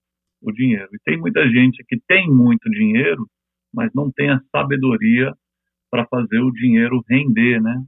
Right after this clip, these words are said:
Fazer o dinheiro trabalhar por si próprio. É igual a história daqueles que ganham na loteria, né? O cara ganha cem milhões na loteria, passa algum ano,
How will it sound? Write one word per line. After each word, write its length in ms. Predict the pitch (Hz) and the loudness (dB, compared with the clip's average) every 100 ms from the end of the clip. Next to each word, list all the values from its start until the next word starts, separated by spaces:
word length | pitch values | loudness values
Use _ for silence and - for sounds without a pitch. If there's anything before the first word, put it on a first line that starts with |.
| - | -10
Fazer 160 | 107 | -6
o 80 | 110 | -4
dinheiro 320 | 110 113 117 - | 2 2 2 -2
trabalhar 340 | 123 117 117 | -2 0 0
por 100 | 117 | -2
si 120 | - 131 | -8 -4
próprio. 260 | 120 110 | -2 0
É 20 | 113 | 2
igual 180 | 127 | 2
a 60 | 143 | 2
história 360 | 139 - 143 151 | -2 -2 -2 -2
daqueles 360 | 143 151 156 _ | -6 -6 -10 _
que 140 | 160 - _ _ _ 117 | -12 -12 _ _ _ -6
ganham 300 | 123 170 175 | -2 -2 -2
na 100 | 165 | -4
loteria, 580 | 165 180 165 143 117 | -4 -6 -4 -4 -4
né? 140 | 113 139 - _ _ _ _ | -4 -8 -12 _ _ _ _
O 20 | |
cara 240 | 127 135 | -4 -2
ganha 360 | 135 131 135 120 _ _ _ _ _ _ - | 0 0 0 -2 _ _ _ _ _ _ -4
cem 200 | 156 180 | -4 -4
milhões 400 | 156 143 135 127 | -4 -2 0 0
na 100 | 131 | -2
loteria, 560 | 127 131 127 131 151 - | -2 -2 0 0 -2 -4
passa 240 | 151 143 | -6 -4
algum 320 | 147 151 151 143 | -6 -6 -4 -4
ano, 280 | 139 156 | -4 -8